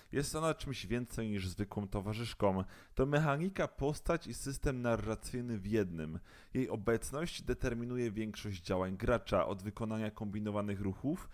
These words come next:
w czasie eksploracji po ratowanie przed upadkiem.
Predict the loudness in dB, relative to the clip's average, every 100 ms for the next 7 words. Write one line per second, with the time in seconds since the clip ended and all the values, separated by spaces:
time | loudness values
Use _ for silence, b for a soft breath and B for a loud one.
0 | B B -2 -2 -2 -8 -8 -4 0 4
1 | 4 2 -4 -4 0 0 2 2 2 2
2 | 0 -2 -6 -4 0 0 0 0 0